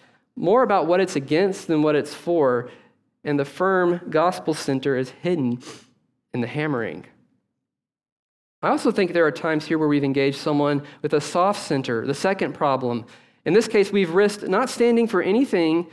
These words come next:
because we're just a reflection with whoever's around us. We just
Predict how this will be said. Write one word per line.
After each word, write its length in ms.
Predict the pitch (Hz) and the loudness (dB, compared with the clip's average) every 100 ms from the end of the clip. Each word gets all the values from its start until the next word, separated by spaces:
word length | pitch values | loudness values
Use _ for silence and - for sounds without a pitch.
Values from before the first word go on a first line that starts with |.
| - _ | -18 _
because 440 | - 196 196 196 190 | -4 2 4 4 2
we're 100 | 247 | 0
just 220 | 269 262 | 0 2
a 60 | 240 | 4
reflection 800 | 220 214 226 240 226 214 208 208 - _ _ _ - | 4 4 -2 0 0 2 0 -4 -18 _ _ _ -8
with 100 | 190 | 2
whoever's 320 | 220 220 208 | 4 4 4
around 340 | 185 196 240 | 2 2 2
us. 220 | 147 127 - | 0 -2 -2
We 80 | |
just 200 | 202 214 | -2 -2